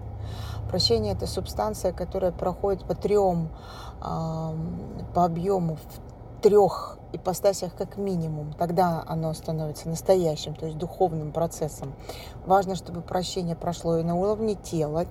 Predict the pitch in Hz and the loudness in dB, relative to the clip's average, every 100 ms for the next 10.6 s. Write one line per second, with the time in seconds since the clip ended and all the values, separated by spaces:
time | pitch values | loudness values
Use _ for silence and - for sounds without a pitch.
0 | - - 196 208 - - - 214 220 233 | -6 -8 -6 -4 -4 -6 -2 0 -2 -4
1 | - - - 190 190 185 180 175 170 160 | -10 -12 -6 0 2 4 2 2 2 2
2 | 156 156 196 269 - - 160 - - - | 0 2 4 4 2 -6 -8 -8 -14 -14
3 | - 214 254 226 180 190 214 208 208 202 | -6 -4 -2 0 2 2 2 0 0 -2
4 | 196 - - - - - - - - 196 | -4 -14 -16 -16 -16 -16 -14 -14 0 6
5 | 202 - 170 - - - - - - - | 6 6 2 -2 -8 -14 -16 -16 -16 -14
6 | - - - - 175 175 170 170 170 - | -14 -14 -10 -2 2 4 4 2 0 -8
7 | - - - - - 196 202 202 190 - | -14 -16 -16 -8 -4 -2 0 4 4 2
8 | - - - - 214 - 180 226 226 190 | -2 -14 0 8 8 8 0 2 2 2
9 | 180 185 190 185 - 277 269 - 214 - | -2 0 0 -2 -4 -6 -6 -8 -8 -4
10 | 175 175 170 170 170 | 0 2 2 2 0